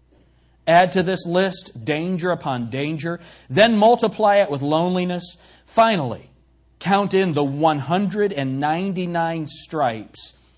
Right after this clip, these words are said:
three shipwrecks, three beatings with rods, a stoning, a prison record, and deaths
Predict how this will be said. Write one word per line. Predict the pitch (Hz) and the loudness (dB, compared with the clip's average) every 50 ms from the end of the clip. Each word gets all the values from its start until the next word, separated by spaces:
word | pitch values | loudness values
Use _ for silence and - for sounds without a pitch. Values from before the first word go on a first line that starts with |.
| _ _ | _ _
three | _ - - 185 208 220 214 202 | _ -10 -6 -4 -2 -2 -2 -4
shipwrecks, | - - - - 185 - - 131 127 113 101 98 - - - - - _ _ _ _ _ _ | -6 -6 -6 -6 -6 -6 -6 -10 -10 -10 -10 -10 -12 -16 -20 -20 -20 _ _ _ _ _ _
three | _ - 196 202 214 226 233 233 | _ -4 -2 0 2 2 2 2
beatings | 202 165 147 196 202 202 196 196 196 190 156 | 0 0 -2 -2 -2 -2 -2 -2 -2 -2 -2
with | 127 160 160 160 | -2 -4 -4 -4
rods, | 147 143 147 139 131 120 110 104 101 98 101 - - _ _ _ _ _ - | -2 -2 0 2 2 2 0 0 -4 -8 -14 -18 -20 _ _ _ _ _ 0
a | 165 147 - - - | 0 0 -2 -4 -12
stoning, | - - 208 220 233 220 214 185 135 110 101 90 - _ _ _ _ | -6 0 2 2 2 2 2 0 -2 -4 -8 -12 -18 _ _ _ _
a | - 151 | -2 -2
prison | 135 - - 247 247 202 151 156 143 | -2 0 0 2 2 2 2 -2 -2
record, | 135 131 117 113 - 117 101 92 - _ _ _ _ _ | 0 -2 -2 -2 -4 -10 -14 -16 -18 _ _ _ _ _
and | - 147 139 127 120 113 | -8 -6 -6 -4 -6 -4
deaths | 110 147 151 165 170 165 - - - - | -2 0 0 0 0 -2 -6 -16 -20 -20